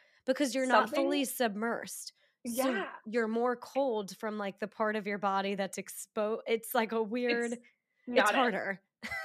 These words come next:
Speaker 2: It's harder.
Speaker 1: <laughs>
Speaker 2: I
Speaker 1: I don't
Speaker 2: agree
Speaker 1: do it.
Speaker 2: completely.
Speaker 1: I gave up. <laughs>
Speaker 2: I gave up completely. So my goal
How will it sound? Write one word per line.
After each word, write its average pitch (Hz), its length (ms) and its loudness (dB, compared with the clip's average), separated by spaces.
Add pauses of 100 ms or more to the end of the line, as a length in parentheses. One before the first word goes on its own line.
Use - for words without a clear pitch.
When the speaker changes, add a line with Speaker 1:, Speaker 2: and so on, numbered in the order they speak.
(140)
Speaker 2:
It's - 160 -4
harder. - 340 2 (120)
Speaker 1:
<laughs> - 120 -8
Speaker 2:
I 220 140 6
Speaker 1:
I 240 80 4
don't 240 120 6
Speaker 2:
agree 190 60 0
Speaker 1:
do 208 160 4
it. 190 140 -2
Speaker 2:
completely. 233 280 -2
Speaker 1:
I 233 60 2
gave 262 240 6
up. 233 280 4 (140)
<laughs> 294 160 -4 (340)
Speaker 2:
I 233 100 10
gave 226 200 10
up 214 160 10
completely. 208 640 2
So 226 320 0
my 233 160 4
goal 220 460 4